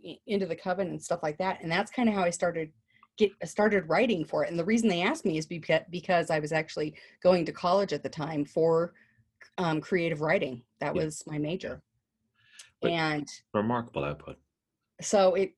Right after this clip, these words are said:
Speaker 1: it just kind of, uh, it just kind of ended up being one interest and another interest kind of melded, and here we are today. But I'm also one of those people, if I don't write it down and get it out of my brain,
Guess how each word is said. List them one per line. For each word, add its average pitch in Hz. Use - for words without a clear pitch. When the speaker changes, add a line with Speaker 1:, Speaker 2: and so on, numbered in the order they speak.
Speaker 1:
it 185
just 196
kind 226
of, 196
uh, 156
it 175
just -
kind 196
of 170
ended 180
up 165
being 175
one 180
interest 190
and 170
another 170
interest 170
kind 160
of 147
melded, 160
and 143
here 196
we 175
are 160
today. 151
But 170
I'm 208
also 254
one 214
of 196
those 190
people, 202
if -
I 196
don't 208
write 185
it 151
down 156
and 185
get 170
it 120
out 156
of 165
my 160
brain, 147